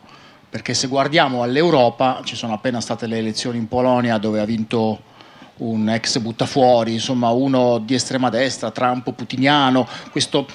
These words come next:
strano modello che sta emergendo anche in Italia, forse non solo a destra, e se guardiamo agli altri paesi,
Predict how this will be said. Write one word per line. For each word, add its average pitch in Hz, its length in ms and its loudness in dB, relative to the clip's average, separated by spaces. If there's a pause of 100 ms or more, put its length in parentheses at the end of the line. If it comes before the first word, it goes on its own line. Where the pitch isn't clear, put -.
(120)
strano 160 640 2
modello 143 540 4
che 131 100 -6
sta 135 400 2
emergendo 127 640 0
anche 127 560 -2 (320)
in 131 100 -2
Italia, 131 720 2 (260)
forse - 520 -4
non 131 320 2
solo 139 460 2
a 117 40 2
destra, 104 600 -4 (400)
e 120 1120 0
se 123 180 -2
guardiamo 131 440 2
agli 127 120 2
altri 139 260 2
paesi, 127 640 0